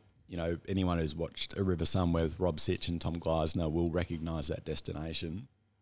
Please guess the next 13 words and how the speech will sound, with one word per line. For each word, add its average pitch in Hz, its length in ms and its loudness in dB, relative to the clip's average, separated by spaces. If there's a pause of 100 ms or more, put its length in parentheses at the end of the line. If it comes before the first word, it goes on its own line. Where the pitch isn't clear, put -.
(480)
Um, 90 400 -4 (460)
that 107 180 0
was, 117 400 2 (680)
uh, 95 300 0 (120)
I, 113 100 0
I 104 300 -2
obviously 98 260 2
saw 107 320 4
that 95 160 2
footage 95 400 2
and 85 120 2
then, 82 480 -2
um, 82 560 -2